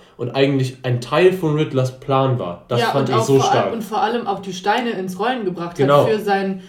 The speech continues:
Speaker 2: für seinen großen, äh, Plan, dass Batman immer genau das erfüllt hat, was der Riddler ihm quasi, ja, aufgetragen hat, indirekt. Ähm, das war schon sehr stark.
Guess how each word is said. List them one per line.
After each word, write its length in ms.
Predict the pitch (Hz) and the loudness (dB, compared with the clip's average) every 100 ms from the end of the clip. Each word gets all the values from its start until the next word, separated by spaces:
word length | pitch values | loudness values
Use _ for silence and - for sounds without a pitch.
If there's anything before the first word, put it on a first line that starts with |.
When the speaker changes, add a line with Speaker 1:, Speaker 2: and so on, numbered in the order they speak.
| - | -20
Speaker 2:
für 160 | - 240 | -10 -4
seinen 260 | 202 202 196 | -2 -2 -2
großen, 600 | 202 233 226 202 190 - | -2 -2 -2 -6 -6 -4
äh, 200 | 202 196 | -4 -4
Plan, 480 | 185 196 196 202 233 - - | -6 -2 -2 -2 -4 -12 -10
dass 360 | 202 208 - - 180 | -2 -2 -2 -8 -6
Batman 340 | 208 214 226 | -6 -4 -6
immer 200 | 202 214 | -6 -4
genau 260 | 214 214 214 | -4 -4 -4
das 320 | 214 240 226 | -2 -4 -4
erfüllt 600 | - 214 - 247 294 - | -8 -10 -6 -4 -4 -2
hat, 220 | 269 285 - - _ _ 196 | -2 -2 -6 -18 _ _ -4
was 260 | 226 233 | -4 -2
der 180 | 254 214 | -2 -2
Riddler 360 | 240 220 226 214 | -2 -4 -2 -2
ihm 140 | 208 | -4
quasi, 640 | - 208 214 208 202 - - | -4 -2 -2 -2 -6 -8 -4
ja, 300 | 190 175 - | -2 0 0
aufgetragen 800 | 214 294 - - 262 262 285 269 | 0 0 -2 -4 0 0 0 0
hat, 320 | 269 294 - | -2 -2 -8
indirekt. 720 | - 269 269 269 285 311 - _ _ - _ _ 220 | -8 -6 -6 -4 -6 -6 -14 _ _ -20 _ _ -6
Ähm, 380 | 226 214 208 208 | -4 -2 -4 -6
das 180 | 208 | -4
war 120 | 208 208 | -4 -4
schon 180 | 208 | -4
sehr 180 | 180 196 | 0 0
stark. 460 | 185 180 165 - | 0 -4 -4 -4